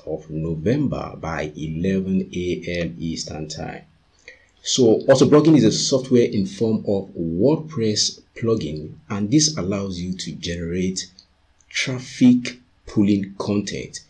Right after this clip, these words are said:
in just a matter of seconds. Now you are gonna be able to create content like this, you understand, in just, like, maybe less than sixty seconds, or maybe at most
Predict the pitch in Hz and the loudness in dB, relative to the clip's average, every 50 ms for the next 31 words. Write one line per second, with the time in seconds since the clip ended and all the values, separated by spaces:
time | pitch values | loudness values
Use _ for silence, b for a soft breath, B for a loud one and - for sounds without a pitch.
0 | _ _ _ _ - 104 107 107 107 143 135 - - 107 92 92 98 101 98 - | _ _ _ _ -2 -2 -2 2 2 0 0 0 -2 -2 -2 0 -2 -2 -2 -2
1 | 107 95 87 69 - - - - - - - - 123 127 123 - - - - - | -2 0 0 -2 -4 -8 -12 -4 -2 0 2 2 0 0 -2 -6 -12 -12 -10 -10
2 | - - - b b b b b b b b - 95 95 95 98 107 107 - - | -10 -12 -12 b b b b b b b b -2 0 0 2 4 4 4 2 2
3 | - - _ - 104 98 135 147 127 107 104 107 107 110 107 - - 95 85 85 | -2 -12 _ -6 2 6 6 6 6 6 6 6 4 4 2 0 -2 -2 -2 -4
4 | 85 - - - - - - 104 95 101 104 101 - - 104 92 82 - 98 87 | -4 -8 -12 -8 -4 -2 0 2 4 4 2 0 -2 -4 -4 -4 -4 -2 -4 -4
5 | 85 85 95 69 65 - - 80 78 85 87 - - - - - _ _ _ _ | -4 -4 -6 -8 -8 -8 -10 -8 -6 -4 -2 -2 -2 -2 -2 -6 _ _ _ _
6 | _ _ - - 85 76 73 76 78 - 90 82 82 82 82 82 76 71 - - | _ _ -12 -10 -8 -8 -8 -8 -8 -8 -8 -6 -6 -6 -6 -6 -8 -8 -6 -4
7 | 80 82 78 - 92 76 69 - - _ _ _ _ _ _ _ - 85 87 87 | -4 -4 -2 -2 -4 -4 -4 -6 -10 _ _ _ _ _ _ _ -6 -4 -4 -4
8 | 85 85 85 85 85 85 87 82 85 87 87 85 80 80 78 - - 87 85 - | -4 -4 -4 -4 -6 -4 -2 0 0 0 0 -2 -6 -6 -4 -4 -4 -4 -4 -6
9 | - 87 - - 76 76 78 78 76 76 73 - - - 64 65 - 90 92 85 | -4 -4 -4 -4 -6 -8 -10 -10 -12 -12 -12 -14 -10 -8 -6 -6 -4 -4 -4 -4
10 | 85 82 71 69 - 82 78 78 80 85 78 76 - - - - - | -4 -4 -6 -6 -6 -6 -6 -4 -4 -4 -4 -4 -6 -8 -10 -12 -14